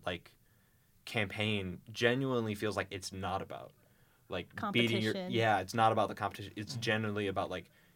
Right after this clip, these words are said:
Speaker 1: doing something good.
Speaker 2: I
Speaker 1: And
Speaker 2: feel
Speaker 1: I
Speaker 2: that
Speaker 1: know
Speaker 2: way too.
Speaker 1: it's probably naive to see, uh, to think a company would do that,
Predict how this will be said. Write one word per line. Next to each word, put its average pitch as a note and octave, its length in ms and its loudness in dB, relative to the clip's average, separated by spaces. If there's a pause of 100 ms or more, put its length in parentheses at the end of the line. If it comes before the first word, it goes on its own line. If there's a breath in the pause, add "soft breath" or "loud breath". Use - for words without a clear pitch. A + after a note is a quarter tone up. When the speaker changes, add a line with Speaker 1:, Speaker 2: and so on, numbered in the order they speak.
(220 soft breath)
Speaker 1:
doing G2+ 240 0
something F2 320 -8
good. C2 280 -12 (160)
Speaker 2:
I - 40 -2
Speaker 1:
And B2 140 4
Speaker 2:
feel C3 40 8
Speaker 1:
I C3 40 6
Speaker 2:
that C3+ 60 4
Speaker 1:
know C#3+ 120 6
Speaker 2:
way - 60 4
too. - 100 -2
Speaker 1:
it's - 100 -4 (120)
probably E3 760 4 (180)
naive E3 720 2
to C#3 120 -4
see, C3+ 360 2
uh, G2 320 2 (420)
to B2+ 100 0
think B2+ 180 2
a A2+ 60 4
company A#2+ 380 0
would G#2+ 200 -2
do A2+ 160 4
that, C#3+ 260 4